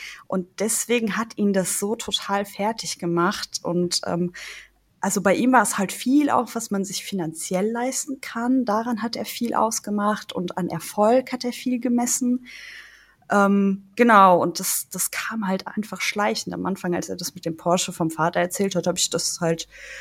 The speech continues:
auch gar nicht hinterfragt, weil ich mir dachte, warum sollte man darüber lügen? Weil wenn man zusammenkommt, findet man das doch heraus. Und, ähm, darüber hat er sich aber auch gar keine Gedanken gemacht, weil es halt einfach nur darum ging,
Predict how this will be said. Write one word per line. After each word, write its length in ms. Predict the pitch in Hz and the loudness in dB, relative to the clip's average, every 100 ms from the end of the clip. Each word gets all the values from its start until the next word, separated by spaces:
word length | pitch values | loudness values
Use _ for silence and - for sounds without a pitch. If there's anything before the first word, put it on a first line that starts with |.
| - - - - _ _ _ - | -18 -20 -20 -20 _ _ _ -4
auch 140 | 175 | -4
gar 160 | - 220 | 2 4
nicht 140 | 247 | 6
hinterfragt, 720 | - 233 190 - 254 359 - | 6 4 2 4 4 4 2
weil 60 | 190 | -2
ich 120 | 185 | 0
mir 60 | 196 | 0
dachte, 260 | 196 208 | 0 -2
warum 200 | 175 180 | -2 -2
sollte 280 | 180 202 208 | 2 2 2
man 120 | 180 | 0
darüber 380 | 175 165 180 170 | 2 2 2 4
lügen? 400 | 165 196 233 175 | 4 2 2 2
Weil 140 | 170 160 | 2 2
wenn 100 | 170 | 2
man 140 | 165 | 0
zusammenkommt, 720 | - 160 165 165 175 160 - - | -2 -2 -2 -2 -2 -4 -6 -16
findet 340 | - 196 175 | -6 -2 -2
man 160 | 170 165 | 0 0
das 220 | 160 160 | 0 -2
doch 160 | 151 - | -6 -6
heraus. 720 | 156 139 311 294 - - - - | -8 -2 4 4 2 -4 -6 -6
Und, 420 | 160 160 160 - - | -4 -2 -4 -8 -8
ähm, 420 | 156 156 156 151 - - - - - | -4 -2 -2 -4 -10 -18 -18 -16 -4
darüber 420 | 190 196 185 180 | 0 2 0 -2
hat 120 | 180 | -4
er 200 | - 240 | 4 4
sich 220 | 196 165 - | 4 2 0
aber 200 | 156 127 | 4 2
auch 140 | 151 | 2
gar 180 | 175 170 | 0 0
keine 320 | - 160 160 | -4 -4 -4
Gedanken 380 | 151 160 165 156 | -2 -2 -2 -4
gemacht, 360 | 147 143 - | -4 -4 -4
weil 80 | - | -4
es 140 | 147 - | -4 -2
halt 180 | 156 - | -4 -2
einfach 420 | 170 185 - 180 | -2 -2 -4 -2
nur 180 | 180 185 | 2 2
darum 360 | 180 160 156 | 2 0 -2
ging, 520 | 151 - 160 185 240 | -2 -2 -2 0 0